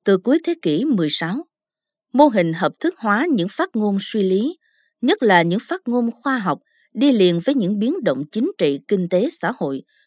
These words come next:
của cuộc cách mạng tư sản và cách mạng công nghiệp sơ kỳ. Thay chỗ cho thượng đế như là thẩm quyền biện minh và quy chiếu tối hậu cho mọi diễn dịch suy lý, thì bây giờ là chủ thể. Sự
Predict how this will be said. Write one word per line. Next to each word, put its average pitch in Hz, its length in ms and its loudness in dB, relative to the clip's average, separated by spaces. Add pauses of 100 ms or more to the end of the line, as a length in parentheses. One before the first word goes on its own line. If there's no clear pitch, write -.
(100)
của 262 140 2
cuộc - 280 -2
cách 175 180 -4
mạng 151 320 -2
tư 233 140 -2
sản 151 400 -6
và 151 160 -6
cách 302 160 -4
mạng 143 220 -4 (120)
công 220 200 -2
nghiệp 156 160 -2
sơ 214 380 -4
kỳ. 135 180 -6 (1120)
Thay 302 220 4
chỗ 190 280 6
cho 277 140 0
thượng 160 220 -4
đế 202 220 -2 (460)
như 277 140 2
là 196 240 4
thẩm 196 260 -4
quyền 165 360 0
biện 156 320 -2
minh 233 280 0
và 143 120 -2 (100)
quy 196 240 -2
chiếu 214 200 -2 (140)
tối 277 240 0
hậu 139 280 -4 (400)
cho 302 120 6
mọi 175 320 2
diễn 226 300 -2
dịch 180 140 0
suy - 340 -4
lý, 233 280 -2 (640)
thì 233 120 2
bây 277 180 4
giờ 180 220 4
là 156 260 0 (200)
chủ 147 280 -8
thể. 139 220 -8 (1120)
Sự - 260 2